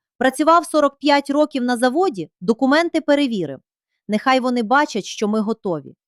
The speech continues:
Нехай ці бездушні алгоритми зламаються об нашу пильність. Я буду з вами!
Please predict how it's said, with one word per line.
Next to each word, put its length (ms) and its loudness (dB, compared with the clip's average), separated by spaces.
Нехай 360 2
ці 180 0
бездушні 680 0
алгоритми 600 0
зламаються 680 0
об 200 0
нашу 340 -2
пильність. 720 -2
Я 200 6
буду 260 -2
з 80 -10
вами! 420 -2